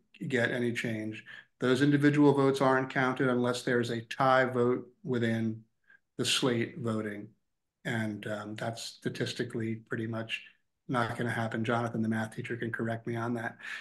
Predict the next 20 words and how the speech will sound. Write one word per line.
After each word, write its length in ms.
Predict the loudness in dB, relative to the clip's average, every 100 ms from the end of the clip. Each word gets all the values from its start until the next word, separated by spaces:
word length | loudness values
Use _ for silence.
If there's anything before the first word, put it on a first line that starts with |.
| -16 _ 0
if 180 | 0 4
he 100 | 2
wants 280 | 2 -2 -6
to. 180 | -6 -8 -16 4
And, 400 | 8 10 10 10
um, 480 | 10 10 6 2 -2 -12 -20 -20 -4
so 600 | 6 10 10 10 6 2
the 120 | 2
important, 480 | 4 6 6 6 4
so, 400 | 6 8 8 4
so 300 | 4 6 8
we're 220 | 8 10
gonna 160 | 10 6
use, 580 | 6 6 6 4 -2 -4
we 300 | 0 4 6
need 260 | 8 6
to 100 | 6
use 460 | 4 4 2 0 0
slate 380 | 4 4 2 -4
voting 540 | 2 4 4 2 -2